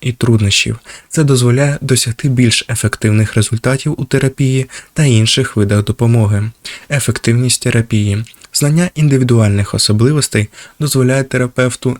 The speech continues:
підібрати найкращі методи лікування, які будуть резонувати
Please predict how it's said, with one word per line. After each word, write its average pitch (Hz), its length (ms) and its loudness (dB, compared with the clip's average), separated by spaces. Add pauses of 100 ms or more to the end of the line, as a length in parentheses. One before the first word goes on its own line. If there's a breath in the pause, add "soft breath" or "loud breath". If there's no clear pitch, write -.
(120)
підібрати 127 560 0
найкращі 123 680 -2
методи 107 480 0
лікування, 107 680 0
які 131 240 -4
будуть 127 380 0
резонувати 123 920 0